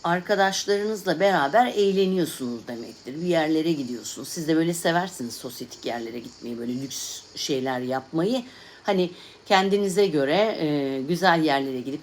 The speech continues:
eşinizle, dostunuzla, arkadaşınızla bir kutlama var sanki.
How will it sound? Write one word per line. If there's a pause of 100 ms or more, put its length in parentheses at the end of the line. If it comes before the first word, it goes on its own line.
eşinizle,
dostunuzla,
arkadaşınızla
bir (100)
kutlama
var
sanki.